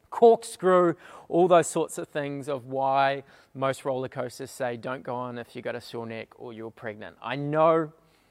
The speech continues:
what that's like, but the important thing is, how do we respond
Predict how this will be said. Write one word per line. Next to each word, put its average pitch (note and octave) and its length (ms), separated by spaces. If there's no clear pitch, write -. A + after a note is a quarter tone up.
what C3 340
that's C3 360
like, A2+ 360
but C#3 300
the C#3 140
important D#3 480
thing C3+ 180
is, B2 120
how C#3+ 300
do D3 100
we C3 240
respond A#2+ 1040